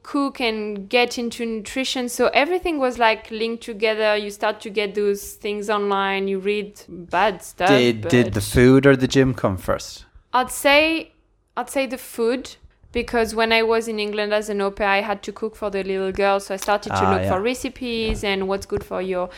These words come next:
Speaker 1: uh, body, linked to, again, me wanting to know what's, how the body is working. And that was always here. Um,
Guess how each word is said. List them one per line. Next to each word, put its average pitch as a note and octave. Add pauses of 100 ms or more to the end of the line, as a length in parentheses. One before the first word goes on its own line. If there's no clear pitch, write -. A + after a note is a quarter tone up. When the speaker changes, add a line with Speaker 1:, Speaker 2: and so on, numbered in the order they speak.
(300)
Speaker 1:
uh, -
body, A3 (140)
linked G3+
to, F3
again, F#3
me F#3+
wanting F#3+
to G3
know F#3
what's, F3 (220)
how G#3+
the F#3
body F3+
is F#3+
working. -
And F3+
that F#3+
was F#3
always F3+
here. F3+ (540)
Um, F#3